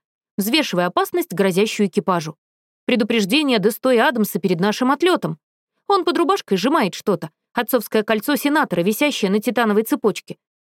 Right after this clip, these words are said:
Тай всегда играл точно по правилам, с тех пор, как мы в тринадцать лет в Новом Гётесберге расписались на бланке.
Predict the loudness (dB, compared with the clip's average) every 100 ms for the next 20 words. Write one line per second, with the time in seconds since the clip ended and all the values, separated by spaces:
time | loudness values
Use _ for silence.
0 | _ _ _ _ 0 0 0 2 2 2
1 | 0 2 0 0 0 0 0 0 0 -4
2 | -6 -8 -2 0 0 0 0 0 0 0
3 | 0 0 -2 0 0 0 0 2 2 2
4 | 2 0 0 0 2 0 0 -2 0 0
5 | 0 0 2 2 2 -4